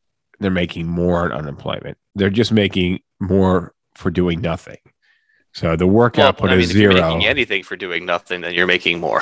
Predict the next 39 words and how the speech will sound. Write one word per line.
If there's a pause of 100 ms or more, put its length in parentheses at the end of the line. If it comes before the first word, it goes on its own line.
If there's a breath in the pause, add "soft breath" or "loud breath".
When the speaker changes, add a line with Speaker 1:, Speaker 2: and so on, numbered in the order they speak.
(140)
Speaker 2:
<laughs>
Speaker 1:
Yeah,
but
the
workout,
you
know,
the
work
output
is
zero,
and
there,
and
there's
a
po-,
and
there's
income. (580 soft breath)
So (1120 soft breath)
that's,
there's
a
fine
line
to
draw
there.
But
I
imagine
a
lot
more
people
were
making